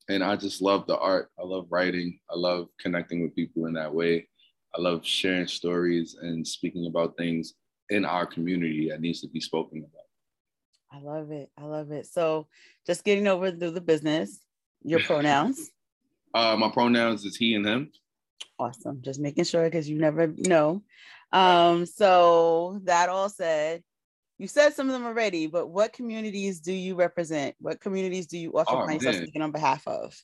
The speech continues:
Speaker 1: Uh, I represent Black culture. I represent Black men. I represent Black fathers. I represent, um, poetry, the poetry community. That's,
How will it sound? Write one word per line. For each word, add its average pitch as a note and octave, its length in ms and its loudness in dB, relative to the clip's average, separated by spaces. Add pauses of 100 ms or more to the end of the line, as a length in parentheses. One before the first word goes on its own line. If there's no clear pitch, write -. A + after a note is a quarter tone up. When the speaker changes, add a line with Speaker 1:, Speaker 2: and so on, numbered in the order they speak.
(360)
Speaker 1:
Uh, G2 460 4
I F#2+ 80 4
represent G2 600 2 (720)
Black G#2 280 2
culture. A2+ 460 2
I F2 60 -4
represent F#2 580 -4 (320)
Black F2+ 220 0
men. A2 320 -2
I F2 60 -2
represent F2 480 -4
Black E2+ 280 0
fathers. G2 460 2
I D#2+ 80 -2
represent, E2+ 680 -4 (520)
um, D#2+ 640 -4 (360)
poetry, - 600 2 (120)
the E2 80 -6
poetry G2 380 0
community. C3 520 2
That's, - 300 -2